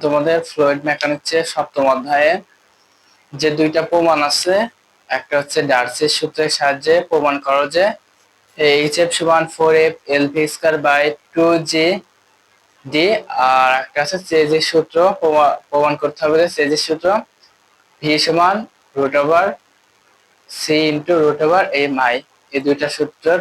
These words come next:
প্রমাণ আমি ইনশাআল্লাহ করাই দিব। So তোমরা একটু মনোযোগ সহকারে দেখো, ইনশাআল্লাহ সহজে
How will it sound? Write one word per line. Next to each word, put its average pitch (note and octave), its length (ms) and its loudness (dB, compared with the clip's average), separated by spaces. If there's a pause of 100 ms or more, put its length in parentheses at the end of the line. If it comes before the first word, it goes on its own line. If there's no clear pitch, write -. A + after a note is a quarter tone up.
প্রমাণ C3+ 300 0 (100)
আমি B2+ 180 -6
ইনশাআল্লাহ C#3+ 440 -2
করাই C#3 280 0
দিব। E3 120 -2 (840)
So E3 100 -2 (120)
তোমরা D3+ 280 2
একটু D3 120 -8 (100)
মনোযোগ C#3 400 -2
সহকারে D3+ 380 0
দেখো, C#3 180 -4 (120)
ইনশাআল্লাহ D#3 420 0 (760)
সহজে D3 300 0